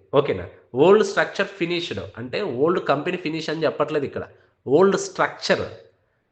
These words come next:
ఆ స్ట్రక్చర్ ఏదైతే ఉంటుందో అది ఫినిష్ అయ్యింది. So, Ant Passive అలానే ఉంది,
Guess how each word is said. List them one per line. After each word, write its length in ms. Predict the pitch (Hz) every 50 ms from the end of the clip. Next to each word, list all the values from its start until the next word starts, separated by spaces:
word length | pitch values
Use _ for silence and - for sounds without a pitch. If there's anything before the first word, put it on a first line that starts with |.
| _ - -
ఆ 60 | 120
స్ట్రక్చర్ 480 | 135 - - 151 147 143 - - 196
ఏదైతే 300 | 196 185 175 175 175 170
ఉంటుందో 300 | 160 151 147 - - 208
అది 80 | 202 196
ఫినిష్ 340 | - - 160 165 170 165 -
అయ్యింది. 380 | 143 131 127 117 120 131 180 220 - - - - - _ _ _ _ -
So, 120 | - 190 196 180
Ant 220 | 160 156 165 180 190
Passive 220 | 208 196 196 185
అలానే 260 | 160 165 170 185 190
ఉంది, 300 | 175 156 143 135 151 175